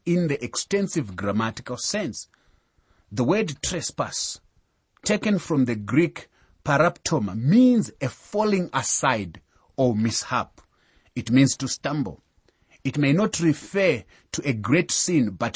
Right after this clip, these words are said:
to an awful blunder, so to say.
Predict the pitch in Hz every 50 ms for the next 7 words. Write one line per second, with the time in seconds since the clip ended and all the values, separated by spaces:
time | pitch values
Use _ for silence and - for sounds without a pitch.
0 | - - - - - 135 127 127 - - - 180 175 156 - - - 147 127 117
1 | 104 95 90 - 113 110 113 113 113 107 104 87 - - - - 123 - - -
2 | - - - - 92 80 69 -